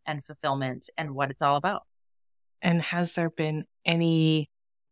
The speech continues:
Speaker 2: instrumental, uh, players or pieces, um, throughout your journey that has really helped you get there?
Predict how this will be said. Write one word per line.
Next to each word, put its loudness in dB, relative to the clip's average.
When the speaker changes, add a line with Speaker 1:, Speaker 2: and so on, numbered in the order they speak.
Speaker 2:
instrumental, 0
uh, -4
players -2
or -8
pieces, -2
um, -6
throughout -2
your 0
journey -2
that 0
has -6
really -2
helped -6
you -10
get -10
there? -10